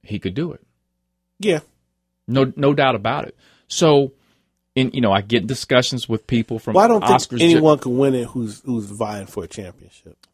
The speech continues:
Speaker 1: I agree.
Speaker 2: Yeah.
Speaker 1: I agree. And, and, and I get into discussions, you know this, with people from a different generation
Speaker 2: Mm-hmm.
Speaker 1: who believe Oscar's the greatest player of all time, which I disagree with.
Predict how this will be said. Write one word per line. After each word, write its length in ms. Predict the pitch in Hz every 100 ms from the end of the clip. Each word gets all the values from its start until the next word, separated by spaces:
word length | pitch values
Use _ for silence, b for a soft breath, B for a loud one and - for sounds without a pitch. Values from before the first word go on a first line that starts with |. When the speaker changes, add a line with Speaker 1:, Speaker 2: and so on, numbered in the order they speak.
| -
Speaker 1:
I 80 | 85
agree. 300 | 87 131 110
Speaker 2:
Yeah. 180 | 98 78 _ _ _ _ _ _ _
Speaker 1:
I 100 | 98
agree. 260 | 92 131 - _ _ _ _ _ _ _
And, 160 | 123 120
and, 280 | 131 123 117 - _ _ _ _
and 120 | 127
I 100 | 117
get 180 | 110 120
into 120 | 107
discussions, 800 | 117 131 - 123 - 123 120 - -
you 180 | 98 98
know 180 | 120 131
this, 440 | 104 101 - - _ _
with 260 | 95 98 _
people 300 | 120 110 113
from 300 | - 104 98
a 60 | 90
different 400 | - 104 139 113
generation 760 | 127 139 143 113 107 95 98 -
Speaker 2:
Mm-hmm. 400 | 131 123 117 104 -
Speaker 1:
who 100 | 104
believe 320 | 95 98 98
Oscar's 480 | 95 101 - 101 95
the 60 | 95
greatest 420 | 104 101 98 -
player 460 | - 113 95 85 107 _ -
of 140 | 92
all 160 | 92 87
time, 420 | 101 85 87 143 _ b b b b
which 360 | - 107 - - -
I 100 | 92
disagree 680 | 85 113 - 87 101 165
with. 400 | 208 107 90 -